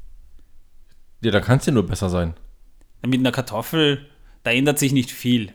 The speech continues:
Speaker 2: Also
Speaker 1: Die
Speaker 2: richtig.
Speaker 1: Kartoffel kann Strom erzeugen, die bringt dir eine Glühbirne zum Leuchten, mein Lieber.
Speaker 2: Ja, stimmt eigentlich, theoretisch stimmt's, weil das Gehirn ist ja eigentlich auch nichts anderes als ein Organ, das elektrische Impulse hin und her schießt.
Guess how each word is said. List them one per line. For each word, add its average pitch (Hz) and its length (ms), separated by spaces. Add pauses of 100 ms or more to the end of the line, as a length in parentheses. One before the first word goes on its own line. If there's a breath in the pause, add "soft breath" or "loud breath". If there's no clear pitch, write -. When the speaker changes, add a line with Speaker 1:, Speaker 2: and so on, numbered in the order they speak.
(120)
Speaker 2:
Also - 180
Speaker 1:
Die 120 60
Speaker 2:
richtig. 117 320
Speaker 1:
Kartoffel 117 260
kann 131 220
Strom 165 320
erzeugen, 101 400
die 101 80
bringt 107 280
dir 139 40
eine 160 160
Glühbirne 170 480
zum 110 160
Leuchten, 98 340
mein 95 160
Lieber. 90 300 (760)
Speaker 2:
Ja, 135 200
stimmt 190 360
eigentlich, 127 500
theoretisch 123 460
stimmt's, 175 360
weil 135 100
das 131 160
Gehirn 143 280
ist 160 100
ja 156 80
eigentlich 151 240
auch 147 140
nichts 156 200
anderes 151 400
als 139 260
ein 139 160
Organ, 131 440
das 156 180
elektrische 143 640
Impulse 190 540
hin 135 180
und 110 160
her 104 160
schießt. 92 400